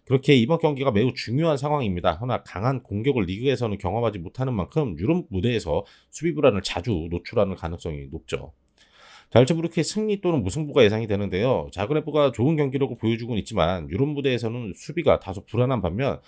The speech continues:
잘츠부르크의 오카포, 세슈코 이 득점 라인은 매우 매섭습니다. 또한 이번에는 잘츠부르크의 홈인 만큼 잘츠부르크가 강한 압박을 걸고 들어올 테고 자그레브 수비진이 당할 가능성이 굉장히 높습니다.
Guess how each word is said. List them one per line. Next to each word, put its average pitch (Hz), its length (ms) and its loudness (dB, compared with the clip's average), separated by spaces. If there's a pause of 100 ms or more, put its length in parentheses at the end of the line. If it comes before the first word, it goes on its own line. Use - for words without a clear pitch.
(300)
잘츠부르크의 147 540 4
오카포, 101 520 0
세슈코 - 400 -2
이 185 120 2
득점 151 300 -2
라인은 95 320 2
매우 85 200 -4
매섭습니다. 78 680 -6 (340)
또한 135 180 4
이번에는 151 340 2
잘츠부르크의 127 640 0
홈인 180 320 -6
만큼 82 380 0
잘츠부르크가 113 760 -2
강한 101 300 -6
압박을 139 420 0
걸고 107 260 0
들어올 104 320 -4
테고 101 420 0 (280)
자그레브 147 400 2
수비진이 139 460 -4
당할 131 360 -2
가능성이 110 400 -2
굉장히 110 200 -4
높습니다. 123 580 -4